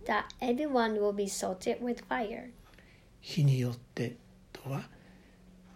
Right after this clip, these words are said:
Speaker 2: 試練や迫害を通してと考えられます。
Speaker 1: With fire means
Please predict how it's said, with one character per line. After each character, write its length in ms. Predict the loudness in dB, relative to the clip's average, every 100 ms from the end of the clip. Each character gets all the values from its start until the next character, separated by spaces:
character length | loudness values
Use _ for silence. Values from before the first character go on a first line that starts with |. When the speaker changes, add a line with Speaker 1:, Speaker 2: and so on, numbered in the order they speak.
| -20 -6
Speaker 2:
試 200 | 2 4
練 220 | 6 4
や 120 | 0 -4
迫 240 | -2 0
害 200 | 0 2
を 80 | -2
通 220 | 0 -2
し 100 | -2 -4
て 120 | -6
と 160 | -2
考 380 | -2 -4 -12 -8 -8
え 140 | -8 -8
ら 100 | -12
れ 120 | -14
ま 180 | -16 -16
す。 180 | -16 -18 -20 -20 -20 -20 -16 -4
Speaker 1:
With 200 | -4 -4 2
fire 560 | 4 6 4 2 -2
means 560 | -4 -4 -4 -6 -10